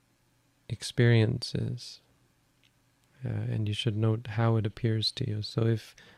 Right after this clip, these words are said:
an experience of something angers you, you can note the anger, or if you like something, you can note liking.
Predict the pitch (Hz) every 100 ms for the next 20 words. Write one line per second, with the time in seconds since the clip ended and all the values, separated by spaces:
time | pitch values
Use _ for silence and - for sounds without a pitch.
0 | _ 120 117 - 135 131 117 - 107 120
1 | 110 117 110 110 113 120 113 104 104 110
2 | 110 110 - 110 107 101 113 110 110 107
3 | 110 113 120 - 120 107 - 104 104 107
4 | 104 - 113 104 - 104 104 - 104 107
5 | 113 113 107 - 117 110